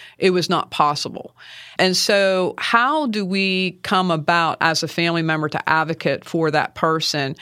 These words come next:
And we go to an, a situation where we can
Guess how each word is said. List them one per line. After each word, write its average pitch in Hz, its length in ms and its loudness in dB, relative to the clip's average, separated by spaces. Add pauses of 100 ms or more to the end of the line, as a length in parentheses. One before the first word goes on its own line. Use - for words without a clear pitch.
(360)
And 190 640 0 (280)
we 190 280 0
go 233 340 2
to 190 920 0 (760)
an, 185 140 2 (140)
a 175 80 4
situation 190 680 0
where 170 500 2
we 180 200 -2
can 180 200 -2